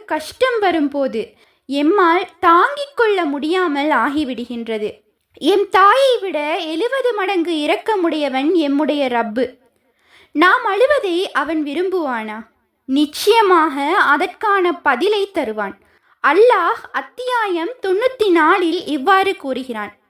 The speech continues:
"ஃபஇன்னமால் உஸ்ரி யுஸ்ரா, இன்னமால் உஸ்ரி யுஸ்ரா."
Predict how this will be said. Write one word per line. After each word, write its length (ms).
"ஃபஇன்னமால் 1000
உஸ்ரி 360
யுஸ்ரா, 440
இன்னமால் 800
உஸ்ரி 360
யுஸ்ரா." 420